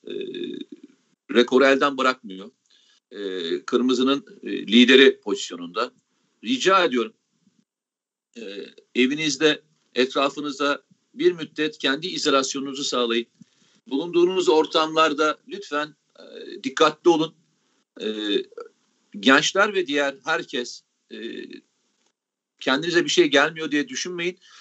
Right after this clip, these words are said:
Son dönemde özellikle bu değişen virüs çoğunlukla daha çok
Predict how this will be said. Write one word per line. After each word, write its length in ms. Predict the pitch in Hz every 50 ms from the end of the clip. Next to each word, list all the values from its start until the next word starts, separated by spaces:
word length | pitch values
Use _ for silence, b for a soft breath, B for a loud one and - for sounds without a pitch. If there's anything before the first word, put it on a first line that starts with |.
| b b
Son 380 | - - - 151 165 190 190
dönemde 520 | 180 165 156 151 147 139 127 127 120 120 _ _ -
özellikle 800 | - 131 127 143 151 156 160 180 202 - - 151 156 160 156 _ _ _ _ _ _ _ _ _
bu 360 | - 117 147 170 170 147 117 107
değişen 420 | 139 147 151 147 - 190 185 190
virüs 400 | 170 143 139 147 175 113 - - _ _ -
çoğunlukla 500 | - - 147 151 170 170 - 160 160 139
daha 160 | 147 147 156
çok 260 | 151 165 160 - _